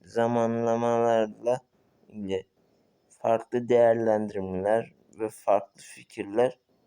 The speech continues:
ortaya çıkabilir. E, yapılması gerekenler fikrin sabit ve netlik ara-,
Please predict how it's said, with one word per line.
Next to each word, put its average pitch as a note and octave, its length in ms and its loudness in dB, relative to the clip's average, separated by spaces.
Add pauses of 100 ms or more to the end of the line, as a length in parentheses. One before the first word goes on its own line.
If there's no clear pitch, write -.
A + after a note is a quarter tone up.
(120)
ortaya A2 440 -4
çıkabilir. G2+ 640 -8 (800)
E, - 80 -8
yapılması C3 920 -2
gerekenler B2+ 920 -2 (440)
fikrin D3+ 760 -4 (120)
sabit C3+ 840 0
ve C#3+ 300 0 (720)
netlik C3 800 -6 (340)
ara-, A2 340 2